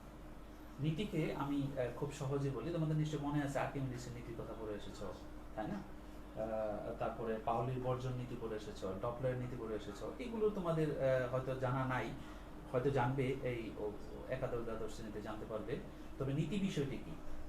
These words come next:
যে কোনো প্রাকৃতিক ঘটনা যদি সরাসরি স্পষ্টভাবে প্রমাণ করা যায়, আমি আবারও বলি, কোনো প্রাকৃতিক ঘটনা যদি সরাসরি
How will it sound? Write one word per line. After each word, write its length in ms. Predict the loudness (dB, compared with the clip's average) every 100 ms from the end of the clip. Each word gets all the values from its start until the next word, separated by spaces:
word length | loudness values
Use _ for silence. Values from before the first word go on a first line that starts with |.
| -4 -4 -8 -10 -8 -6 -2
যে 100 | 0
কোনো 220 | 4 4
প্রাকৃতিক 480 | 6 6 4 0 2
ঘটনা 300 | 4 4 2
যদি 260 | 2 0 0
সরাসরি 460 | 2 2 2 0 -2 -4 -6 -6 -6
স্পষ্টভাবে 920 | -6 -4 2 2 4 2 4 2 -2 -6 -4
প্রমাণ 260 | 0 0
করা 200 | 0 -2 -2
যায়, 140 | -6 -8 -10 -10 -10 -10 -10 -10 -10
আমি 180 | -6 -4
আবারও 240 | 0 0 0
বলি, 240 | 0 -2 -4 -8 -10 -10 -6 -2
কোনো 160 | 0 4
প্রাকৃতিক 420 | 2 2 0 4
ঘটনা 360 | 4 6 4 2 0 0
যদি 180 | 2 2 2
সরাসরি 460 | 6 8 8 4 0